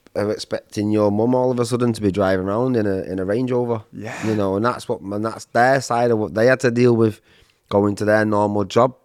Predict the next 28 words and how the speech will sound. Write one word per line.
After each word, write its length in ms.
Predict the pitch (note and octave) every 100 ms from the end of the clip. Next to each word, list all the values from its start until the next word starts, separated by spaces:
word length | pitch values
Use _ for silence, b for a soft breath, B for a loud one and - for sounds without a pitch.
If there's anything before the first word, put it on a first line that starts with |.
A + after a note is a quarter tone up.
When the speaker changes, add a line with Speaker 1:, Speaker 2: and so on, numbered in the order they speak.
| _
Speaker 1:
Like, 180 | E2+ E2
and 80 | A2
then, 160 | A2
um, 140 | G#2+ F#2+
I, 100 | F#2 -
I 80 | F#2
remember, 420 | A#2 B2 B2+ G#2+ F#2 b b b b -
you 80 | G#2+
know, 140 | G2
people 260 | G#2 A2+ G#2
thinking, 320 | G#2 G2 G2
"Well, 140 | G2
why 300 | F#2+ F2 G2
are 60 | A2+
you 140 | A2+ A2+
working 340 | A2+ A2 A2
here? 180 | C3 C#3
You're 320 | B2 B2 B2+
Danny 220 | A2 A2
Simpson's 400 | G#2+ A#2 A#2+ C3
mum." 240 | B2+ B2+ A2+ _
Speaker 2:
Wow. 420 | A2+ G#2 G#2 G2+ -
Speaker 1:
You 100 | G#2+
know, 260 | G2+ G#2 G#2+
and 160 | A2
that, 140 | B2 - - F2+ -
and 140 | G#2+
that, 140 | A2+